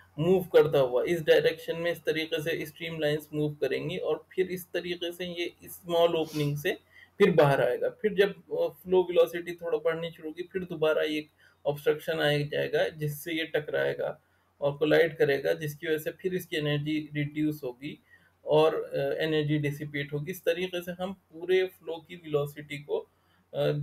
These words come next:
different locations पे reduce करते हैं और इसके,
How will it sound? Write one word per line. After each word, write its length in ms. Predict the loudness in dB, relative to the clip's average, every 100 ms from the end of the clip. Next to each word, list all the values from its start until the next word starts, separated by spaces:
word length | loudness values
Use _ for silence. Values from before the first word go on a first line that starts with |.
| -6
different 560 | -4 -4 -2 -4 -4 -4
locations 680 | -6 -4 -6 -6 -10 -10 _
पे 360 | -6 -6 -8 _ _ _ -14 -6
reduce 480 | -2 -2 -2 -4
करते 360 | 2 2 4 -2
हैं 260 | 0 2 0
और 400 | 0 -2 -2 -8
इसके, 480 | -14 -6 -4 -4